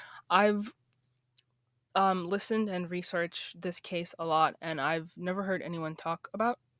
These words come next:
her, so I just wanted to bring that up. So, this case is very similar to Anthony Sowell, who we talked about before, and when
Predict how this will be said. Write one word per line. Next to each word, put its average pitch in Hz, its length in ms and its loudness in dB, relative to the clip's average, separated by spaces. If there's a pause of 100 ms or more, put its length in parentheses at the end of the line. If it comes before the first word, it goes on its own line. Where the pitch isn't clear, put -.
(560)
her, 247 400 2
so 170 420 -2
I 180 80 -2
just 180 180 -4
wanted 165 300 -6
to 165 300 -8 (720)
bring 170 240 0
that 135 180 -2
up. 131 160 -6 (1200)
So, 214 360 2 (380)
this 254 180 6
case 311 420 2
is 226 320 4
very 190 380 2
similar 196 580 0
to 190 320 -4
Anthony 165 500 -6
Sowell, 180 680 0
who 190 100 -2
we 170 200 -4
talked - 360 -4
about 165 280 -4
before, 170 600 -2 (480)
and 196 360 4 (340)
when 254 480 2